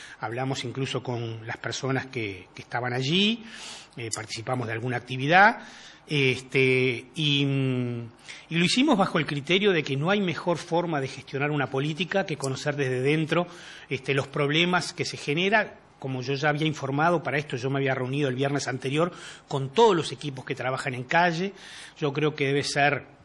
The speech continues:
por lejos, el trabajo más comprometido y sacrificado que tiene el Ministerio de Desarrollo Social, porque realmente es una actividad, eh, muy conmovedora y, y que requiere un, una, una cabeza psicológica muy,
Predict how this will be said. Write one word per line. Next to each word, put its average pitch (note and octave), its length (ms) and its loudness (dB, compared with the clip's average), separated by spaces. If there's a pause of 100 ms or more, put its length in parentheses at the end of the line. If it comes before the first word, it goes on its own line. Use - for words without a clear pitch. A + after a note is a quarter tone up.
(280)
por - 200 -8
lejos, D#3 580 2
el C#3 160 -10
trabajo C#3 580 0
más D#3 160 2
comprometido C#3 640 -4
y C#3 60 -2
sacrificado B2 720 0
que G#2+ 80 -8
tiene B2+ 220 -2
el A#2+ 60 -4
Ministerio A#2+ 420 -8
de B2 60 -8
Desarrollo B2 420 -8
Social, D#3 400 4 (640)
porque B2 600 0
realmente C#3+ 480 2
es - 140 0
una C3 120 0
actividad, C3 720 4 (300)
eh, G#2 400 -12
muy C3+ 160 -4
conmovedora C#3 920 6
y, A2 380 -4
y - 20 -16
que - 160 -4
requiere A#2+ 440 -4
un, A2 720 -4 (640)
una, A2+ 340 -6
una B2+ 240 -2
cabeza B2+ 1000 4
psicológica B2+ 1080 0
muy, A#2 560 -4